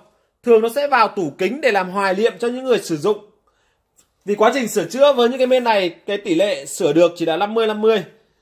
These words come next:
Chúng ta sẽ cùng đi về vấn đề thứ hai, đó là sự khác biệt giữa cái men đắt tiền và cái men rẻ tiền.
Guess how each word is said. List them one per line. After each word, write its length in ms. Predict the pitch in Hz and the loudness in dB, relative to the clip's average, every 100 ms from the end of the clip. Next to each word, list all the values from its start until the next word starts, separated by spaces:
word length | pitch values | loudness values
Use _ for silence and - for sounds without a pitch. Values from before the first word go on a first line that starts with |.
| _ _ _ _ _ - 202 196 | _ _ _ _ _ -20 -10 -2
Chúng 100 | 269 | 4
ta 120 | 285 | 4
sẽ 140 | 277 | 4
cùng 480 | 277 262 220 208 220 | 2 2 0 -4 -6
đi 220 | 262 269 | -6 0
về 240 | 247 214 190 | 2 2 0
vấn 180 | 208 | -2
đề 300 | 247 226 196 - - _ _ _ | 2 2 2 -2 -14 _ _ _
thứ 180 | 208 254 | 0 4
hai, 380 | 277 269 240 185 _ - | 4 4 0 -4 _ -4
đó 100 | 254 | -2
là 100 | 226 | -2
sự 140 | 254 233 | -4 -6
khác 320 | - 320 320 | -4 -4 -2
biệt 400 | 285 214 - _ _ _ - | 0 0 -4 _ _ _ -20
giữa 240 | 147 254 | -6 -2
cái 100 | 262 | 0
men 180 | 254 254 | 0 -2
đắt 180 | 277 - | -2 0
tiền 240 | 208 175 | 0 2
và 80 | 170 | -2
cái 80 | 190 | -2
men 180 | 233 | -2
rẻ 120 | 208 156 | -2 -2
tiền. 340 | 175 160 | -2 -4